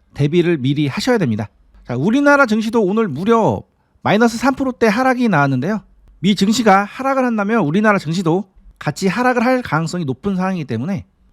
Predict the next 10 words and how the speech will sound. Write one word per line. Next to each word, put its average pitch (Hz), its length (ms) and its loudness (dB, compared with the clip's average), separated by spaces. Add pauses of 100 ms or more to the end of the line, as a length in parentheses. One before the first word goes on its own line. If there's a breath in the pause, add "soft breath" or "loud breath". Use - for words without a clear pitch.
(100)
우리 196 240 2
증시도 208 500 4
주의를 185 460 4
해야 254 160 4
되는 247 240 4
그런 170 240 -2
자리이긴 156 420 -2
하지만, 175 460 -4 (360)
자, 143 100 -4
반대로 247 520 4